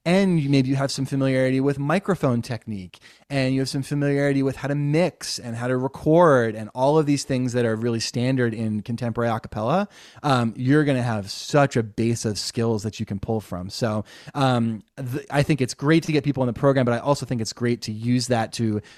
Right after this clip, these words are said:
train musicians that have great skill sets that also, by the way, have to work together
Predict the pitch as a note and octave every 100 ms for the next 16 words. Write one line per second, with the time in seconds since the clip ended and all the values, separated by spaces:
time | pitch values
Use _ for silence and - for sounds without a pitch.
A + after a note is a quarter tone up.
0 | - - - C#3+ D3 D3 C3+ B2+ B2+ B2+
1 | A#2+ A2 G2+ C3 A#2+ A2 A2+ B2+ C#3 -
2 | - B2+ B2 B2+ B2 - - D3+ D#3 A3+
3 | - F3 C#3+ B2 A#2 A2+ A2+ B2+ - _
4 | _ - E3+ - D3 D#3 - C#3+ D3 E3+
5 | B2 G#2 G#2